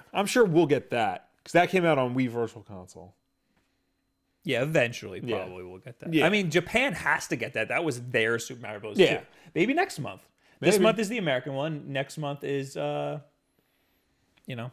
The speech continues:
Speaker 2: the Japanese one.
Speaker 1: Yeah.
Speaker 2: Did they get Super Mario U S A as a Famicom game? Or
Speaker 1: Yes.
Speaker 2: they did?
Speaker 1: Yeah.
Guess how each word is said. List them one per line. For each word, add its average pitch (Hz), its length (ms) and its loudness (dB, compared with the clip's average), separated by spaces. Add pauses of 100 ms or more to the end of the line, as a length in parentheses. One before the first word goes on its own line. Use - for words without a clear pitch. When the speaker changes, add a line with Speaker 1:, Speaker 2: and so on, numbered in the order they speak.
Speaker 2:
the 139 80 -14
Japanese 156 360 -6
one. 131 100 0
Speaker 1:
Yeah. 107 100 0 (920)
Speaker 2:
Did 151 480 4
they 185 200 6
get 147 560 2 (240)
Super 151 360 -6
Mario 135 440 0
U 120 140 -4
S 110 200 -6
A 113 360 -8 (180)
as 120 340 -2
a 127 80 -12
Famicom 190 840 -8 (320)
game? 226 320 -10
Or 151 80 -6
Speaker 1:
Yes. 120 680 -2
Speaker 2:
they 135 140 -6
did? 147 320 -8
Speaker 1:
Yeah. 117 240 0